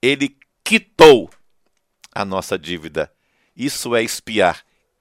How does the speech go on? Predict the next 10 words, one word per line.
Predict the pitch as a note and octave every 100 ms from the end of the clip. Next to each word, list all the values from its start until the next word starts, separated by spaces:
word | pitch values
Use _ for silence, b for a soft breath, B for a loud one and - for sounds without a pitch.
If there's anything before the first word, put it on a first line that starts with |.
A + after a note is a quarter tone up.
| _ -
quitar, | F#3+ F#3 _ D3 A2 E2+ - - _ _ _ _ _ _ _
remir. | F#2+ F#2 F2+ A2 E3 G3+ F3+ F#2+ - - _ _ _ _ _ _ _ _
E | - A#2+
a |
palavra | - A#2 A#2+ A#2 A2+
de | G#2+
Deus | F2 B2 C3+ - - _ _ _ _
está | A2 - B2+ B2+ -
repleta | F2 E2+ B2 - A#2+ B2+ B2+ - A2 - _ _ _ _ _
desses, | E2+ B2 A2+ - G#2 - -